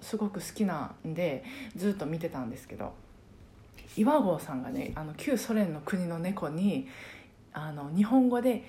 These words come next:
「いい子だね、いい子だね」ってすごい声かけてたんですよ、猫が横を通り過ぎる時とかに。でもその、日本語で言われてもなん、まあ、そもそも人の言葉を理解してるのかちょっと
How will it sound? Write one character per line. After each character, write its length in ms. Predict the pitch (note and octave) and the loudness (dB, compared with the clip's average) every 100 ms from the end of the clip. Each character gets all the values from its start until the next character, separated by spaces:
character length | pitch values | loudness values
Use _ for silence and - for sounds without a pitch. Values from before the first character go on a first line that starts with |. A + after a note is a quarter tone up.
| - - | -14 -4
「い 200 | A#3 B3 | 0 0
い 40 | |
子 140 | B3+ C4 | 0 0
だ 140 | C4 | 2
ね、 340 | B3+ B3+ B3+ B3+ | 4 6 6 4
い 240 | C4 C#4 | 2 -2
い 40 | |
子 140 | C4+ D4 | -2 2
だ 160 | C4 | 2
ね」 220 | A#3 A#3+ B3+ | 2 4 2
っ 20 | |
て 140 | A#3+ G#3+ | 2 -2
す 160 | - | 2
ご 120 | A#3 | 2
い 40 | B3 | 2
声 220 | - B3 | 2 -2
か 120 | A3 | 0
け 100 | G#3 | -2
て 100 | G#3 | -2
た 100 | - | -2
ん 80 | D#3 | -4
で 60 | C#3 | -6
す 60 | |
よ、 80 | D3+ | -6
猫 280 | D#3+ F3 E3 | -4 -4 -4
が 160 | C#3+ - - - | -4 -8 -14 -8
横 240 | E3+ F3 | -4 -2
を 60 | E3+ | -4
通 200 | E3+ F3 | -2 -4
り 80 | D#3+ | -2
過 140 | - | -4
ぎ 120 | F3+ | -2
る 80 | E3+ | -2
時 200 | D3+ - | -6 -8
と 100 | - | -8
か 120 | D3+ | -6
に。 160 | C3+ - - - - - - - - - - | -8 -8 -16 -20 -20 -18 -18 -16 -16 -16 -2
で 60 | G#3 | 0
も 60 | |
そ 140 | - F#3 | 0 0
の、 580 | F3 E3+ E3+ E3 - - - - - G3+ | 0 -2 -2 -4 -6 -10 -18 -20 -4 0
日 100 | G3 | 4
本 200 | C4 C4 | 6 8
語 80 | |
で 60 | C4+ | 8
言 120 | C4+ | 8
わ 80 | C4+ | 8
れ 80 | C4+ | 6
て 100 | A#3+ | 2
も 200 | E3+ F#3 | 0 0
な 160 | G3 | 2
ん、 240 | A3 G#3 - | 4 4 2
ま 140 | G3 - | 0 0
あ、 60 | - - | -4 -6
そ 140 | - | 2
も 100 | B3+ | 2
そ 120 | B3+ | 4
も 120 | B3+ C4 | 4 4
人 220 | - C4 | 4 2
の 100 | B3+ | 2
言 240 | B3+ C4 | 2 0
葉 100 | B3 | 2
を 60 | G#3+ | 2
理 120 | G#3 | 0
解 240 | G3+ G3+ E3 | 0 0 -2
し 80 | |
て 100 | - | -4
る 100 | F3 | -6
の 120 | E3+ D#3+ | -6 -6
か 100 | D#3+ | -10
ち 80 | |
ょ 40 | D#3+ | -10
っ 20 | |
と 220 | D#3 D3 | -8 -8